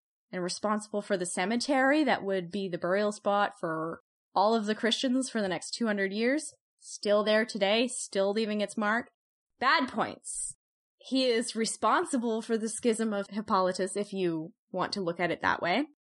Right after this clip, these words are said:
First anti-pope situation. He wasn't able to bring them back to the church after they left. They didn't believe that he had the rightful authority,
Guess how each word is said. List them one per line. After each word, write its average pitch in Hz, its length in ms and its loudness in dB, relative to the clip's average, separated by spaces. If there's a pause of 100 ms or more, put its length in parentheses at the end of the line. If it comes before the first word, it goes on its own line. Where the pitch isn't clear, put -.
(300)
First - 560 2
anti-pope 202 560 2
situation. 190 680 0 (500)
He 226 180 0
wasn't 214 480 2
able 202 420 2 (100)
to 214 100 -4
bring 196 420 -2
them 175 300 -2 (120)
back 190 340 2 (160)
to 262 100 -6
the 254 100 0
church 285 460 0
after 196 360 -2
they 185 200 -2
left. 180 580 0 (520)
They 202 160 2
didn't 175 360 -4 (140)
believe 190 420 -2
that 196 220 0
he 208 120 -2
had 180 200 0
the 175 80 -2
rightful 165 400 -4
authority, 180 640 -2